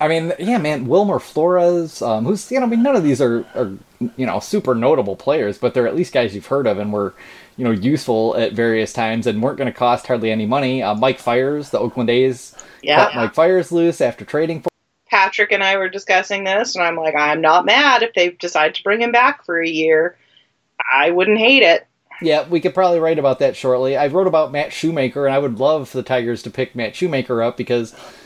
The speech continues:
Speaker 1: the only thing that's ever held him back is injuries, and he seemed, he had, like, a, he had a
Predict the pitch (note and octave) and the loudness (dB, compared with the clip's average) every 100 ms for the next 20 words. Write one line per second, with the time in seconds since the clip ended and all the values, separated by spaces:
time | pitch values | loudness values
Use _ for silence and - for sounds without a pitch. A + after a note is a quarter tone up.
0 | - - D3+ E3+ D3 D#3 C3+ D3 C3 C#3+ | -16 -2 0 0 -2 -2 0 0 2 0
1 | C#3 C3+ C#3+ C3+ - C#3+ A#2+ A2+ G#2 G2 | 2 0 0 -4 -8 -2 0 0 -4 -8
2 | F3+ F#3 C#3 B2 B2 B2 C#3 B2+ - - | -4 -2 0 0 0 0 -2 -2 -4 -6
3 | F3+ F3 E3+ D#3+ - - C#3 - D3 C3+ | -4 -4 -6 -10 -16 -18 -8 -4 -2 0
4 | B2+ C3+ A#2 A2+ - B2+ C#3 C3+ G#2 | 0 0 0 0 -2 -4 -2 0 -2